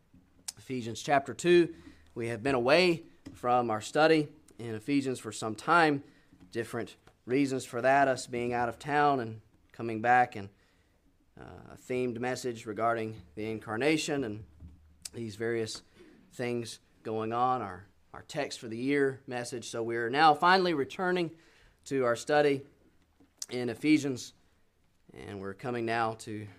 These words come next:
<clears throat> consider primarily verse five, but we'll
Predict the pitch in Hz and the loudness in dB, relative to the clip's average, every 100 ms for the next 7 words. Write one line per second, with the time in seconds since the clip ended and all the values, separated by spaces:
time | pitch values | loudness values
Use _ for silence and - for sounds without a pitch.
0 | _ - - - 220 165 95 110 - 120 | _ -20 2 4 4 2 -4 -10 -6 -4
1 | 110 107 _ _ _ _ _ _ _ - | -4 -6 _ _ _ _ _ _ _ -18
2 | - - - _ - 147 139 170 160 127 | -18 -20 -20 _ -6 0 2 4 4 2
3 | 120 - 147 160 165 151 113 120 117 117 | -2 -2 6 10 10 8 0 -6 -6 -6
4 | 110 107 | -6 -8